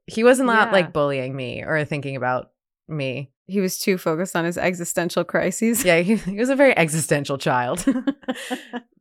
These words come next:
Speaker 1: But anyway, one time he had his friend over,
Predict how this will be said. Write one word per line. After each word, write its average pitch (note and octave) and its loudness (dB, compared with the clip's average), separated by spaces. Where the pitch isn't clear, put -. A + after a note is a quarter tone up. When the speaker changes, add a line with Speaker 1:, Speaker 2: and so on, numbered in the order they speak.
Speaker 1:
But G#3 6
anyway, D3+ 2
one G#3 0
time D#3+ 2
he F#3 -4
had D#3+ 2
his D3 -4
friend F3+ -2
over, B2+ -6